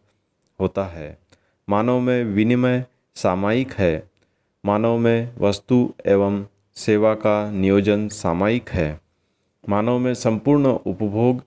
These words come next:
सामायिक है। मानव में क्षुधा, पिपासा सामायिक है। बाध्यता जब कटाक्ष स्थिति में आती है, तब आचरण में प्रकट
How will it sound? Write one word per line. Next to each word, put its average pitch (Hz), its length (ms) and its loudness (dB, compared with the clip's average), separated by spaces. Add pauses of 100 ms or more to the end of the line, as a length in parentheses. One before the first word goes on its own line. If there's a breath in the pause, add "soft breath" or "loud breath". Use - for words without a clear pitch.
(260)
सामायिक 101 560 0
है। 117 340 0 (380)
मानव 107 300 2
में 107 220 2
क्षुधा, 104 680 -2
पिपासा 98 840 0
सामायिक 92 640 -2
है। 80 280 -8 (560)
बाध्यता 120 640 0
जब 110 340 0 (140)
कटाक्ष 120 460 -2
स्थिति 110 440 0
में 107 180 4
आती 90 400 -2
है, 110 360 -2 (140)
तब 104 340 2
आचरण 95 480 0
में 92 200 -2
प्रकट - 520 -4